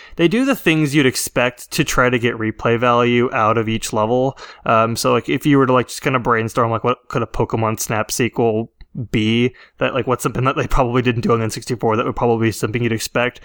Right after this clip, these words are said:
They've done it in this game. You know, there's a day and night cycle for each level, uh, which effectively doubles it. Um, there are, um, I think one of the levels has, like, different seasons in it, which I think is kinda cool.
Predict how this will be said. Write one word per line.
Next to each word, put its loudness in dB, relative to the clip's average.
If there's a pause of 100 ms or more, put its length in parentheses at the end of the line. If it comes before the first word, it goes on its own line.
(240)
They've 4
done 0
it -4
in -4
this -2
game. 0
You 0
know, 2
there's 0
a 0
day 2
and 0
night -2
cycle -2
for -2
each -4
level, 0 (320)
uh, 0
which -2
effectively 0
doubles 0
it. 0 (480)
Um, -2
there 0
are, -2
um, -8 (840)
I -20
think -2
one -2
of -2
the 2
levels 2
has, -4
like, -10
different -6
seasons 2
in 2
it, 0
which -2
I 0
think -2
is -6
kinda -4
cool. 0